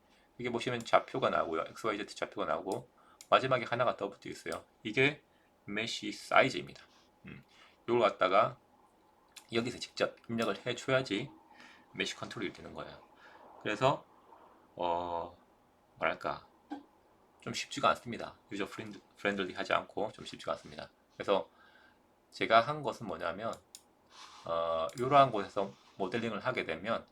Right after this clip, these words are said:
이 모델링된 파일을, 어, 지이오 파일로 그냥 만들어주는, 어, 거라고 생각하시면 될 것 같아요. 또한, 어, 형상만 만들면 되는 게 아니라 그 형상을 이용해서 실제로 해석을 해야겠죠. 그 해석은,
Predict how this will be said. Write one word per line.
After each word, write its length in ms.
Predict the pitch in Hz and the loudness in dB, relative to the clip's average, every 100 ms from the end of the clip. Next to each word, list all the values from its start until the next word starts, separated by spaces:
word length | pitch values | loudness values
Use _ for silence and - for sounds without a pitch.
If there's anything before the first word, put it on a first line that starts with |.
| _ - - - | _ -20 -20 -10
이 40 | |
모델링된 680 | 117 92 95 120 117 107 104 - | -6 -4 -2 -2 -4 -6 -6 6
파일을, 520 | 107 120 101 120 147 _ _ _ _ | 8 8 4 0 -4 _ _ _ _
어, 200 | 76 73 | -4 -4
지이오 340 | - 113 113 117 | -6 -4 0 2
파일로 580 | - 104 98 95 139 - | 8 8 6 0 -4 -8
그냥 160 | - 73 | -10 -4
만들어주는, 640 | 76 101 107 - 80 92 - _ _ _ _ _ | -2 -2 -6 -6 -8 -10 -14 _ _ _ _ _
어, 160 | - - _ | -20 -20 _
거라고 220 | - - | -4 -2
생각하시면 400 | - 87 - 76 | -4 -6 -6 -12
될 100 | - | -14
것 140 | - | -18
같아요. 200 | - - - | -18 -20 -20
또한, 280 | - 131 113 - - - - - - - | 2 4 4 2 -20 -20 -20 -20 -20 -6
어, 260 | - 95 95 | 2 4 2
형상만 500 | - 180 180 147 143 | 2 0 4 4 4
만들면 320 | 101 82 101 92 | 2 0 -4 -6
되는 220 | 92 98 | -6 -4
게 100 | 92 | -4
아니라 400 | 78 95 110 - - | -2 -2 -2 -4 -8
그 80 | |
형상을 420 | 101 127 131 120 113 | -4 -4 -2 -2 -2
이용해서 360 | 95 95 95 | -4 -6 -8
실제로 500 | - 127 127 127 147 - _ _ _ - | -10 -6 -2 -2 -2 -8 _ _ _ -6
해석을 320 | 110 151 113 | -2 -2 0
해야겠죠. 500 | 113 101 85 - - - _ _ - - - _ - | 0 -2 -4 -6 -8 -10 _ _ -20 -20 -20 _ -12
그 60 | 117 | -6
해석은, 720 | 127 160 156 156 151 98 76 | 0 2 2 2 0 -2 -6